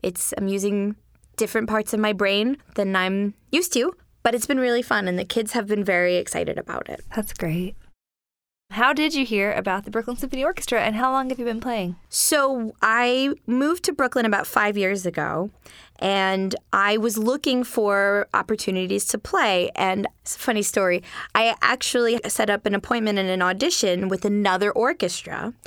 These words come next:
Speaker 1: and they said, "Oh, come down on this Sunday and, uh, at this church at three o'clock, and we'll hear you play."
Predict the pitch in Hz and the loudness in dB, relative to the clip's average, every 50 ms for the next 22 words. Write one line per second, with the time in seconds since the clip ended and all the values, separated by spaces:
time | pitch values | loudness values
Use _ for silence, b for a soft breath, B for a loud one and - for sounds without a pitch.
0 | B B B B B B B B B - 202 196 196 190 190 190 196 202 196 180 | B B B B B B B B B -2 0 2 2 2 2 2 0 -2 -2 0
1 | 220 214 226 220 - 226 196 190 196 - - 403 392 - - - 311 320 285 262 | 0 0 0 0 0 0 2 2 2 2 0 0 0 0 0 0 0 2 2 2
2 | 240 247 254 247 240 220 220 220 240 247 - - - 202 202 202 196 190 190 185 | 2 2 2 2 2 2 2 2 0 0 0 0 0 2 2 2 2 2 2 2
3 | 190 190 196 202 214 220 - _ _ _ _ _ _ _ _ _ _ - - _ | 2 2 2 0 -2 -4 -6 _ _ _ _ _ _ _ _ _ _ -20 -20 _
4 | _ - 202 196 196 196 202 196 190 185 180 185 190 185 180 - 277 277 - - | _ -4 -2 0 0 0 2 2 2 2 2 2 0 0 0 0 0 0 0 0
5 | - - 226 220 226 - - - - - - 180 175 185 - - - 262 277 277 | 2 2 2 2 0 0 -2 -2 -2 -2 -2 -2 -2 -4 -6 -6 -2 0 0 0
6 | - - - 190 190 202 196 - - 190 175 170 175 180 175 185 202 202 196 196 | 0 0 0 2 2 2 0 -2 -2 -2 0 0 0 0 0 0 0 0 0 -2
7 | 190 185 - 185 180 180 170 165 165 - - - - - | -4 -2 0 0 2 2 0 0 -2 -4 -6 -6 -6 -8